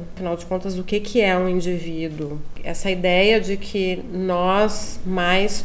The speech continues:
todos esses micro-organismos convivendo com a gente, formamos um único ser, um único indivíduo,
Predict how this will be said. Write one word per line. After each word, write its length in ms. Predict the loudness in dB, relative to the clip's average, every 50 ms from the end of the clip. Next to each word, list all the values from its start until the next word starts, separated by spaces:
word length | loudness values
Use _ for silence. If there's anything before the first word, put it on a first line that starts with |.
| 0
todos 280 | 0 0 0 0 0 -2
esses 320 | -2 0 0 -2 0 0
micro-organismos 840 | 0 0 0 0 0 -2 0 0 0 0 0 0 0 0 0 0 -2 -4
convivendo 480 | -4 -2 -2 -2 0 0 0 -2 -2
com 80 | -2 -2
a 80 | -2
gente, 400 | 0 0 0 2 0 0 -2 -6 -8 -6 -6 -4 -4
formamos 580 | 0 0 2 4 4 4 4 4 2 2 2
um 320 | 2 2 2 2 2 4 4
único 360 | 4 4 4 0 -2 -4 -6
ser, 480 | -6 -6 -4 -2 0 2 2 2 2 2
um 160 | 0 0 0
único 340 | 2 2 2 2 2 0 0
indivíduo, 1040 | 2 2 0 0 0 0 -2 -2 -4 -6 -4 0 2 2 2 2 2 0 0 -2